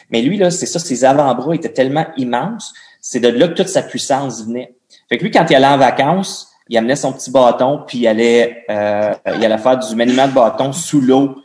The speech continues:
euh, pour, pour garder ses bras en forme. Euh, ou d'autres choses, je me souviens, on avait un, un party de, d'équipe un, un soir, des, tout, un party de recrues, où les, les, les joueurs nous sortent.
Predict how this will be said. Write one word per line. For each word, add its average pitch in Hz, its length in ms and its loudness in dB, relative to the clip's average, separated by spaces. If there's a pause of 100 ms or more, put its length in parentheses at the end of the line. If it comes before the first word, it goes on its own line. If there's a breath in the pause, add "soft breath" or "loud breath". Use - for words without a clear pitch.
(400 loud breath)
euh, 104 380 2
pour, 117 500 2
pour 113 260 -2
garder 110 300 2
ses 113 220 -4
bras 110 340 0
en 101 60 -4
forme. 110 640 0 (440 loud breath)
Euh, 104 320 4
ou 120 80 2
d'autres 131 260 4
choses, 143 460 4
je 120 40 -2
me 117 60 0
souviens, 123 480 -2
on 117 40 0
avait 113 420 2
un, 107 340 0
un 110 140 0
party 120 460 2
de, 107 420 2
d'équipe 110 520 -6
un, 107 280 -8
un 107 40 -8
soir, 123 280 0
des, 107 240 -6
tout, 117 120 -16 (280)
un - 120 -14
party 117 300 2
de 127 60 0
recrues, 120 520 -4 (320)
où 123 100 -4
les, 117 180 0
les, 107 280 -6 (100)
les 107 120 -2
joueurs 113 240 2
nous 120 100 -4
sortent. - 420 -4